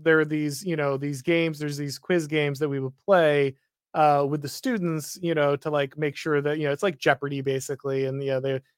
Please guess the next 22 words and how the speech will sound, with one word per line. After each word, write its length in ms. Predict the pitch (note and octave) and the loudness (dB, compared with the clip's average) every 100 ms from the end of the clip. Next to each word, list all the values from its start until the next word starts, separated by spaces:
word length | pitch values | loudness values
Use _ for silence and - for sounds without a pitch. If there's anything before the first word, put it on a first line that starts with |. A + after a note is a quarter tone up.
| _ - | _ -2
you 100 | D3 | 0
know, 260 | C3 C3+ | 2 0
"Hey, 460 | D#3 F3 E3 D#3+ D3+ | 4 6 6 4 0
you 80 | D3 | 0
know, 220 | C#3+ C#3 | 0 0
who 120 | F3 | 0
won 280 | E3+ E3 D#3+ | 4 4 4
this 180 | D3+ - | 0 0
election 680 | D3 D3 - - C#3+ C#3 | 0 0 -2 -6 -6 -4
and 140 | C#3 C#3 | -6 -2
what 160 | D3 | -2
happened 360 | C#3+ D3+ D3+ C#3+ | 0 0 0 -4
at 120 | C3+ | -2
this 140 | C#3+ - | -4 -6
point 180 | D3+ C#3 | -8 -6
in 40 | |
the 80 | C3 | -6
Civil 380 | - C#3 C3+ C3 | -4 -4 -2 -2
War, 260 | C3 B2+ | -2 -2
blah, 160 | B2+ B2+ | -4 -6
blah, 140 | B2+ | -6
blah." 260 | B2 C3 | -6 -4